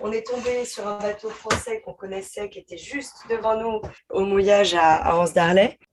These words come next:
Non, c'était à Désay, pardon, à Désay, et qui nous a dit, « Vous inquiétez pas, allez, euh, au prochain port, euh, sur la côte et puis vous ferez votre, vos, vos formalités d'entrée. De toute façon, le préfet ne communique pas avec la capitainerie, donc personne ne saura qu'on vous a dit non. »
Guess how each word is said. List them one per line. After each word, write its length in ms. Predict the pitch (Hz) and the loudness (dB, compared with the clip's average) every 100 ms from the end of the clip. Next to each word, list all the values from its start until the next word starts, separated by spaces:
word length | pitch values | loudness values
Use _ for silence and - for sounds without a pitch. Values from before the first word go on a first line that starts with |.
| _ | _
Non, 160 | 220 208 | 2 4
c'était 240 | 196 190 | 2 0
à 100 | 202 | 2
Désay, 480 | 185 220 202 190 170 - | 2 0 0 -2 -2 -8
pardon, 240 | 160 160 190 | -12 -12 -12
à 100 | 165 | -10
Désay, 600 | 170 196 196 202 254 - _ _ | -6 -4 0 2 0 -4 _ _
et 120 | - | -4
qui 120 | 233 262 | -2 0
nous 200 | 254 247 | 4 4
a 80 | |
dit, « 140 | 226 277 | 4 -2
Vous 180 | 247 277 | -6 -4
inquiétez 400 | 277 269 - 254 | -6 -6 -8 -8
pas, 400 | - 247 285 349 _ - | -4 -2 -2 -4 _ 0
allez, 340 | 247 254 269 | 2 2 2
euh, 460 | 254 226 214 208 202 | 2 6 6 8 6
au 100 | 233 | 2
prochain 420 | - 254 247 247 | -6 -8 -6 -6
port, 340 | 226 247 233 226 | -4 -2 0 2
euh, 240 | 202 196 196 _ _ _ | 4 2 -2 _ _ _
sur 260 | - - 226 | -18 -4 2
la 140 | 220 | 4
côte 380 | 214 247 285 - 226 | 4 2 0 -2 -8
et 120 | 214 | -8
puis 160 | - | -8
vous 140 | 208 214 | -12 -12
ferez 240 | - 240 | -6 -6
votre, 340 | 220 220 - 202 190 | -6 -8 -8 -8 -6
vos, 160 | 185 196 - | -6 -8 -10
vos 140 | 139 | -10
formalités 560 | 185 208 208 208 196 208 | -6 -6 -2 -2 -2 0
d'entrée. 340 | 196 190 254 | 0 2 0
De 40 | 254 - 247 | 0 -6 -4
toute 60 | |
façon, 360 | - 277 - 269 | 2 2 2 0
le 100 | 254 | 2
préfet 280 | - 254 254 | 2 2 2
ne 60 | |
communique 400 | 233 226 220 220 | 2 0 0 0
pas 120 | - 240 | 2 2
avec 240 | 233 226 | 2 0
la 140 | 226 | 0
capitainerie, 640 | 214 202 - 214 196 247 277 _ - | -2 -4 -4 -4 0 0 -2 _ -2
donc 160 | 202 | 2
personne 320 | 254 240 254 | 2 2 2
ne 40 | 233 | 2
saura 240 | 226 220 | 2 2
qu'on 120 | 247 208 | 0 -2
vous 160 | 196 | -2
a 60 | 208 | -2
dit 120 | 185 | -2
non. » 120 | 143 | -4